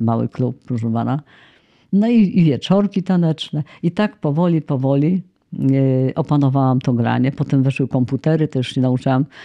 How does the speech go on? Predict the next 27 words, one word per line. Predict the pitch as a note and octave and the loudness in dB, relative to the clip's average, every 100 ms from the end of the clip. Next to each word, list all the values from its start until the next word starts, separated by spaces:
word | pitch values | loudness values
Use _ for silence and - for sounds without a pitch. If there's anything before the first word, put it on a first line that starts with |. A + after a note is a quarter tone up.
| - | -6
jak | C#3+ | -4
to | - | -2
się | C3+ | 0
mówi | C#3 C3 | 2 2
na | C3+ | 2
komputerze. | C#3+ C#3 D3 C3+ A#2 A#2+ - | 0 0 -2 -2 -4 -4 -6
Kupiłam | C#3+ D3 C#3 C3 | -6 0 0 0
sobie | C3+ | -2
książkę, | - C3+ C3 - | -4 -4 -4 -4
z-, | C3 - _ _ - - - | -8 -10 _ _ -20 -16 -4
jak | C3 B2 | -4 -4
to | - B2 A#2+ B2 - | -6 -4 -4 -4 -2
pierwsze | D3 C#3+ - - | -2 0 -2 -2
A | C3+ | 0
B | B2+ | 0
C | - C3 | -2 -2
komputera | C3 A#2+ A#2+ C3 B2+ G#3+ - - - - | 0 0 -2 -2 0 -2 -4 -16 -20 -4
i | G3 | -2
weszłam. | A#2+ A#2+ D3 C#3 - - - - | 0 0 -2 -4 -8 -20 -20 -12
I | |
tam | - D#4+ | 0 2
działałam | B3 G#3 G3+ F3 | 4 4 4 2
w | E3+ | 2
tym | E3 C#3+ | 0 0
klubie | E3 C3+ C3+ | 2 0 0
pięć | C3+ A#2+ - | 0 -2 -2
lat. | C3 D#3+ | -4 0